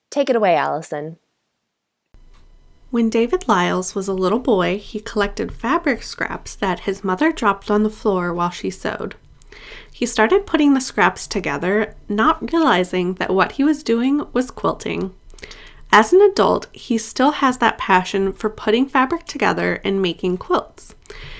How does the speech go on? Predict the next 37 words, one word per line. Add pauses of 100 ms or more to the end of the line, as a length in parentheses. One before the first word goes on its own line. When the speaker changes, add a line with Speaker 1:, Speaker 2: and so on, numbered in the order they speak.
(140)
Speaker 2:
He's
worked
a
variety
of
jobs
over
the
years, (220)
but
when
he
became
sick,
he
found
himself
homeless. (1200)
David
was
able
to
stay
at
the
I
F
C
shelter
in
Chapel
Hill,
North
Carolina, (360)
for
eighteen
months.